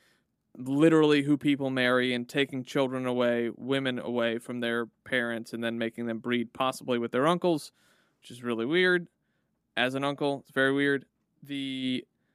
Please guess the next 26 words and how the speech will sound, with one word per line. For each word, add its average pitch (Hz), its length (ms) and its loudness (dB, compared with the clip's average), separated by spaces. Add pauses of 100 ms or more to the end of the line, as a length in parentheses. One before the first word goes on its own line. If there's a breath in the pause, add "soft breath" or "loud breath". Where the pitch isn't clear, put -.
(460)
it 151 120 2
makes 202 220 0
me 233 120 0
think 175 420 0
of 143 200 4
something 135 640 -4
that 120 160 -4 (460)
most 190 280 4
people 214 220 2
would 180 120 0
probably 196 260 4
find 175 340 -2
to 160 60 -6
be 156 140 0
a 147 60 2
strange 151 460 -6 (240)
sequitur, 131 520 -2 (160)
but 170 180 4 (520)
it 151 120 0
makes 220 180 0
me 254 80 0
think 226 180 -2
of 214 80 0
Austrian 208 380 0
economics. 202 580 -6 (320)
Why 131 380 0